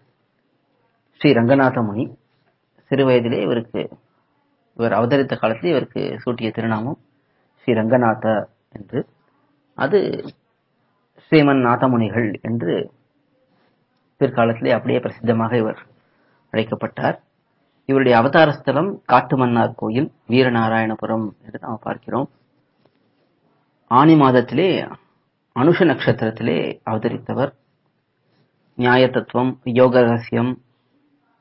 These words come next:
புருஷ நிர்ணயம் போன்ற கிரந்தங்களை எல்லாம் இவர் அருளி செய்திருக்கிறார். ஆனால் இப்போ இதுல இவர் அருளி செய்த கிரந்தங்கள் எதுவும் இப்பொழுது பிரசித்தமா கிடைக்கிறதில்ல.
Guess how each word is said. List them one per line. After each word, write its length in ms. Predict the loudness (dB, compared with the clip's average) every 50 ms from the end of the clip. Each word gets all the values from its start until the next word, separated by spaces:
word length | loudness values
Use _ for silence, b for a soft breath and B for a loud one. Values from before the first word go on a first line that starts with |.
| _ _ _ _ _ _ _ _ 2
புருஷ 220 | 2 2 2 2
நிர்ணயம் 600 | 2 2 2 2 0 0 0 0 0 0 -2 -4
போன்ற 280 | -2 0 0 0 2 0 0 0 -2 -2 -4 -8 -10 -12 -16 _ _ _ -10
கிரந்தங்களை 500 | -4 -4 -2 -2 -2 -4 -2 -2 -2 -2
எல்லாம் 240 | -2 -4 -4 -4 -4
இவர் 260 | -2 -2 -2 -4 -6 -8 -18 _ _ _ _ _
அருளி 260 | -8 -6 -4 -4 -4
செய்திருக்கிறார். 640 | -4 -4 -6 -4 -6 -8 -8 -6 -4 -4 -4 -4 -6
ஆனால் 240 | -10 -10 -8 -6
இப்போ 260 | -6 -6 -4 -2 -2 -2 -4 -4 _ _ _ _ _ _ _ _ _ _ _ _ _ _ _ _
இதுல 220 | -6 -2 0 2 2 2 0 0 -4 -10 -14 _ _ _ _ _ _ -8
இவர் 160 | -4 -2 0 0
அருளி 220 | 0 0 -2 -4
செய்த 220 | -2 -2 0 0 2
கிரந்தங்கள் 540 | 2 0 0 0 -2 -2 0 0 0 0 0
எதுவும் 260 | 0 0 -2 -2 -4
இப்பொழுது 440 | -4 -4 -4 -4 -2 -4 -6 -8 -10 -16 _ _ _ _ _ _ _ _ _ _ _ _ _ _ _ _ _ _ _ _ -6
பிரசித்தமா 420 | -4 -2 -2 0 2 2 2 2
கிடைக்கிறதில்ல. 580 | 2 2 0 -2 0 -2 -2 -2 -2 -4 -4 -4